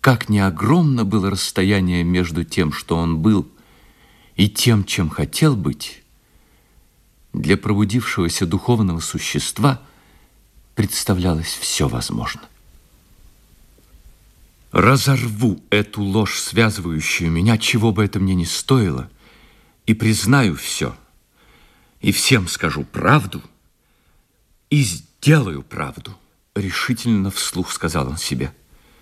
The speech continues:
"Скажу правду Месси, что я распутник и не могу жениться на ней, и только напрасно тревожил ее. Скажу Марье Васильевне, жене предводителя. Впрочем, ей нечего говорить. Скажу ее мужу, что я негодяй, обманывал его.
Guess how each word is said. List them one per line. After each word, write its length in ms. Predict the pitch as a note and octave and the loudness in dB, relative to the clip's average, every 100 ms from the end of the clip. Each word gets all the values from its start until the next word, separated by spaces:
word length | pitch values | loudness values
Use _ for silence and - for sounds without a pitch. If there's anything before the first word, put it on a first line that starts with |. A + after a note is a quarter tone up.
| _ _ _ _ _ | _ _ _ _ _
"Скажу 420 | - - G#2+ B2+ | -4 2 2 2
правду 360 | - A#2 A2+ A#2 | 2 2 2 2
Месси, 440 | A#2+ A2+ - B2 | 2 0 -2 -2
что 200 | A#2 - | -2 0
я 140 | A2+ A2 | 2 2
распутник 760 | G2+ - - B2+ - A#2+ - - | -2 -4 -4 -2 0 0 0 0
и 40 | |
не 140 | C3 | 4
могу 320 | B2+ B2 A#2 B2+ | 4 2 0 2
жениться 480 | A2+ G#2 F#2+ - | 4 4 2 -4
на 140 | F#2 F2 | -2 0
ней, 220 | F#2 F#2 | 2 0
и 20 | |
только 320 | F2+ G2+ F#2 | 0 -2 0
напрасно 500 | F#2 E2+ G2+ F2+ - | -2 0 0 -2 -6
тревожил 460 | D#2 F2 D#2 C#2 C2 | -4 -2 -2 -2 -4
ее. 240 | B1 A1+ - _ - - - - _ _ _ | -6 -8 -12 _ -20 -20 -20 -20 _ _ _
Скажу 380 | - - C3+ A2+ | -10 0 2 4
Марье 240 | C3+ B2 A#2 | 4 4 2
Васильевне, 640 | A2+ - B2 B2 A#2+ - - | 0 2 4 6 4 2 -2
жене 300 | G#2+ A2+ A2 | 0 4 4
предводителя. 680 | A2 F#2 F#2+ D#2+ - - - _ _ _ _ _ _ _ _ _ _ _ _ | 2 -2 -4 -4 -8 -10 -12 _ _ _ _ _ _ _ _ _ _ _ _
Впрочем, 400 | - G#2+ - G#2+ | -4 -2 0 2
ей 400 | G2 A2 G#2+ - | 4 4 2 0
нечего 360 | A#2+ A2+ C#2+ C#2 | 2 2 0 -2
говорить. 500 | D2+ D2 D2+ - - _ _ - - _ _ | 0 -2 -2 -8 -14 _ _ -20 -20 _ _
Скажу 400 | - - A2+ A#2 | -6 0 2 6
ее 260 | A#2 A#2 B2+ | 6 6 6
мужу, 360 | C3+ A2 D#2+ | 4 4 0
что 160 | - G2+ | -4 -2
я 140 | F#2 | 2
негодяй, 580 | G2 F#2+ A2 - G#2 A2+ | 2 2 0 2 2 2
обманывал 640 | - A2 G#2 A2 E2+ C#2+ C2 | 0 -2 0 0 0 -6 -8
его. 340 | C2 C#2 C#2+ | -8 -8 -10